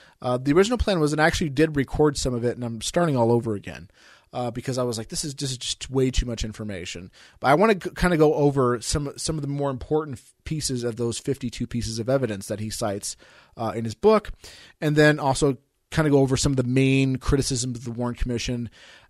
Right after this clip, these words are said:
and some of the, the allegations made by conspiracy theories. Now, I know that, like, seventy-five percent or more, definitely more, uh, of you who are listening are probably of the opinion that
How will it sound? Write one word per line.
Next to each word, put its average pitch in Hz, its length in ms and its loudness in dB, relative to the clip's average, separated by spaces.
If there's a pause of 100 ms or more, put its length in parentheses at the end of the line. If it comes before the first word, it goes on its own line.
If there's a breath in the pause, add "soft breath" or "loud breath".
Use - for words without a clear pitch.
(100)
and 120 300 0
some 139 180 2
of 131 100 4
the, 123 180 4
the 127 180 0
allegations 117 540 -2
made 113 200 -6
by 113 140 -4
conspiracy 165 580 -2
theories. - 360 -16
Now, 143 320 -2 (720 soft breath)
I 175 100 8
know 240 240 8
that, 233 120 6
like, 175 200 6
seventy-five 214 760 4
percent 151 420 -2 (600)
or 196 200 10
more, 147 420 2 (400)
definitely 180 400 4
more, 123 420 0 (300 loud breath)
uh, 135 260 6
of 147 200 2
you 139 460 2
who 135 220 2
are 131 120 4
listening 131 440 -2
are 113 120 0
probably 180 800 0
of 139 180 -4
the 143 120 0
opinion 131 540 -6
that 110 300 -6